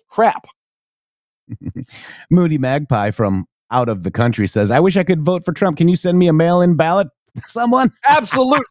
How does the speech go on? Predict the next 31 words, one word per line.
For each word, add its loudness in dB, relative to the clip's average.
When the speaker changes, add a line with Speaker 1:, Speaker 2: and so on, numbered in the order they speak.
Speaker 2:
<laughs> -6
Speaker 1:
We'll 0
send -4
you 2
a 2
whole 0
box. -4
<laughs> -12
Speaker 2:
Uh, 2
no, 2
we 2
won't. 0
But -2
that's -8
funny. -2
Speaker 1:
I'm -2
just -4
kidding. 0
Speaker 2:
Um, -20
breaking 2
news, 0
uh, -2
shirt -2
ripoff -2
guy, -2
uh, 0
has -2
blocked -4
me. -8
Speaker 1:
Oh. 0
Well, 0